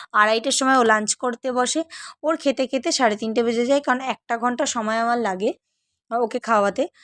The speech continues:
তবে হ্যাঁ, আমি আমার বাচ্চাকে কোনো রকম কোনো গ্যাজেটস, আহ, কোনো ইলেকট্রনিক গ্যাজেটস যেমন মোবাইল, টিভি, এই ধরনের কোনো রকম কিছু দিয়ে কিন্তু খাওয়াই না,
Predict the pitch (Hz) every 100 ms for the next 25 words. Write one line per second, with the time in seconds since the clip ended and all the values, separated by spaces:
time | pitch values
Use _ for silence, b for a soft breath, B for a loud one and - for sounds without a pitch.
0 | B B 262 285 254 262 285 233 247 254
1 | 240 208 - 247 262 240 240 254 - 302
2 | 302 269 269 214 202 240 247 - 285 254
3 | - 240 240 226 220 247 233 226 208 185
4 | 233 240 - - 208 208 208 202 190 196
5 | 208 208 202 185 208 208 B B B 254
6 | 254 269 285 285 262 254 269 302 285 254
7 | 269 226 233 233 233 220 247 220 208 208
8 | 208